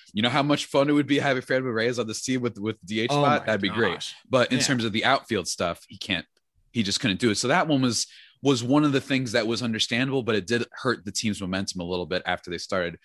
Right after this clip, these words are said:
Speaker 1: okay in the first half. Go look up Manny's numbers in the first half. He was pretty decent. Um, but it was just not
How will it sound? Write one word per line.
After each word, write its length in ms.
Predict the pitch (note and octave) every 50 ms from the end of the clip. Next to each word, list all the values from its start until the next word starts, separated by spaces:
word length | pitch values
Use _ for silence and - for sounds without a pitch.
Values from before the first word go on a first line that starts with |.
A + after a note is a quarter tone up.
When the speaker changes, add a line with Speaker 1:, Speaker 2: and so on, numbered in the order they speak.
| - - _ _ -
Speaker 1:
okay 280 | A2+ G#2 - - A#2+
in 100 | G#2 G2
the 60 | F#2
first 280 | F2+ - G2 F#2 F2+ -
half. 280 | - G2+ F#2+ F2 - -
Go 100 | A#2 A#2+
look 160 | B2 B2 -
up 100 | A#2+ G2+
Manny's 300 | G2 G#2 G#2 G2+ F2+ E2+
numbers 280 | A2 C3 C3+ G#2+ F2+ -
in 40 | E2+
the 60 | D#2+
first 280 | - - E2+ E2 -
half. 180 | - D#2+ D#2 -
He 60 | -
was 100 | F2+ E2
pretty 220 | - - G2+ F2 F2
decent. 340 | G#2 A#2 - - E2 - - _ - - _ _ _
Um, 380 | A2 A2+ A2 G#2 G#2 G2+ G2+ - -
but 140 | A#2+ D3+
it 60 | D#3 D#3
was 100 | D#3+ -
just 240 | F3 E3 - -
not 280 | C#3+ D#3+ E3 F3 F3 -